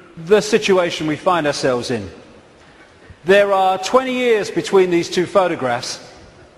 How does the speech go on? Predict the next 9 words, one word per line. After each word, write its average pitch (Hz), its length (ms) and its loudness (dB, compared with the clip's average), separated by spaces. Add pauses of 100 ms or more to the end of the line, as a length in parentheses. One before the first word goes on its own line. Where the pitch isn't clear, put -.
(580)
and 165 140 2
in 208 100 -2
that 202 220 -4
time, 170 500 -2 (560)
really 233 220 2
amazing 202 480 -2
things 185 340 -2
have 151 140 -4
happened. 156 380 -2